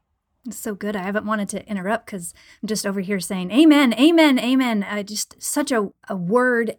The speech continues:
that, and, and my heart just sings at everything that you're saying. Yeah, I was remembering a story. My, uh, good friend, uh,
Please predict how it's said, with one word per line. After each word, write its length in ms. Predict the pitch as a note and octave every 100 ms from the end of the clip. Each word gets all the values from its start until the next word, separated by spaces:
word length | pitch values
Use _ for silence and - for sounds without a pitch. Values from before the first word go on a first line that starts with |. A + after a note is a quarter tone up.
| _ -
that, 440 | F#3+ G3 F#3 F3 _ _ _
and, 260 | - G3 -
and 160 | G3
my 420 | F3+ F3 E3+ F3+ -
heart 280 | - A#3+ -
just 220 | F#3 -
sings 300 | A#3+ G3 E3
at 80 | -
everything 420 | G#3+ G#3 F#3+ F3+
that 120 | D#3+ E3+
you're 100 | E3+
saying. 440 | - F3+ E3 E3 - _ _
Yeah, 220 | G#3+ G#3
I 40 | G3
was 160 | G3+
remembering 400 | G3+ A3 A3 G#3+
a 60 | G3
story. 320 | - A3 G#3 _ _
My, 380 | G3 F#3 F#3 F3+
uh, 360 | F#3+ F3+ E3+ E3 - _ A#3
good 200 | A#3+ G#3
friend, 460 | - G#3+ F#3 G3+ - _ _
uh, 440 | G3+ F#3+ F3 E3+